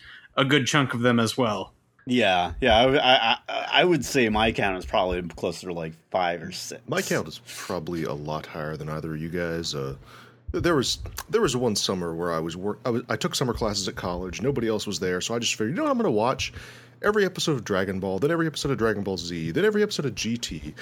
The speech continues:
Speaker 3: Then I'm gonna see if I can
Speaker 2: <laughs>
Speaker 3: catch up with One Piece," which had already been, like, two hundred episodes by then. That was a mistake.
Speaker 1: <laughs> You see, see, if an, if an anime is based off a manga,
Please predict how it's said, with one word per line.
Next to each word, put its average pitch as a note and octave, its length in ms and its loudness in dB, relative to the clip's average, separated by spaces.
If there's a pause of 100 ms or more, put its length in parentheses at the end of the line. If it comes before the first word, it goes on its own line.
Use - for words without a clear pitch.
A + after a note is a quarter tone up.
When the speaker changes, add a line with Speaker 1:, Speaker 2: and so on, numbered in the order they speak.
(200)
Speaker 3:
Then C4 100 4
I'm D#4+ 60 2
gonna C#4 120 2
see - 160 2
if G3+ 60 6
I C3+ 100 6
can A#2+ 120 0
Speaker 2:
<laughs> - 120 -4
Speaker 3:
catch B2+ 140 0
up C3 80 -2
with A2 100 -4
One G#2+ 240 -2
Piece," - 520 -6 (340)
which G#2+ 160 0
had A2+ 160 0
already G#2+ 240 2
been, F2+ 240 -2
like, D#2 160 -6
two G2+ 120 -4
hundred E2 220 -6
episodes D2+ 380 -6
by C#2+ 180 -6
then. C2+ 300 -8
That C3+ 120 2
was G2 120 -2
a - 20 -8
mistake. C#2 420 -6 (360)
Speaker 1:
<laughs> G#3+ 500 6 (280)
You F3+ 80 -2
see, B3 360 2
see, A#3+ 380 4
if G#3 140 4
an, A3 200 8
if G3 120 4
an G3 100 4
anime A3+ 340 6
is F3+ 400 4
based D#3 400 4
off D#3 200 4
a C#3 60 8
manga, C#3 480 8